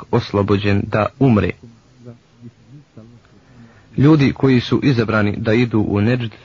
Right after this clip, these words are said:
bili su sve pribrani, cijenjeni muslimani, učači Kur'ana i poznavaoci islama. U putu su činili i dobra djela. Sabirali su drva, prodavali ih, a zatim kupovali hranu za siromahe ispred džamija.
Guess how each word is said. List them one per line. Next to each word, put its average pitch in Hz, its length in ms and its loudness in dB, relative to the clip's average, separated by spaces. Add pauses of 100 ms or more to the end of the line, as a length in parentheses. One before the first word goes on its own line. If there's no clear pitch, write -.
bili 113 360 0
su 98 240 -4 (120)
sve 113 240 -2
pribrani, 113 520 -2 (120)
cijenjeni 101 420 -2
muslimani, 104 720 -2
učači 104 520 -4
Kur'ana 107 560 -2
i 101 220 -2
poznavaoci 95 760 -2
islama. 98 500 -2 (680)
U 123 100 -2
putu 117 340 0
su 120 120 -8
činili 107 460 0
i 98 300 -2
dobra 101 320 0
djela. 104 280 -2 (760)
Sabirali 110 520 -4
su 98 160 -12
drva, 113 300 -2 (260)
prodavali 113 580 0
ih, 104 80 -2 (100)
a 104 120 -4
zatim 101 320 -2
kupovali 101 480 -4
hranu 104 380 0
za 101 300 -2
siromahe 107 800 0
ispred 101 320 -4
džamija. 107 480 0